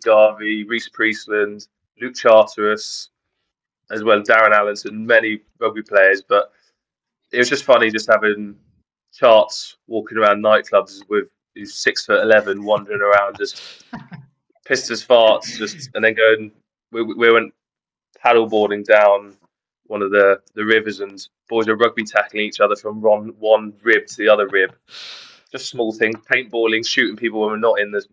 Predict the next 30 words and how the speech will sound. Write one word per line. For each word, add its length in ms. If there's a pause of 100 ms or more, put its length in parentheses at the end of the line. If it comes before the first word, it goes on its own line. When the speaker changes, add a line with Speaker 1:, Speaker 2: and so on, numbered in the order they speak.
Speaker 1:
the 60
slots, 840
and 100
then 320 (720)
just 340 (280)
me 160
and 100
Stu 240
are 40
just 180
carnage 440
when 120
we, 200 (320)
we 100
get 140
into 200
a 60
room, 240
and 300 (640)
food 300
and 160
baths 400
and 240 (100)
just 160
whatever, 360
just 360 (140)
chaos. 440
But 160
he's 140
a, 240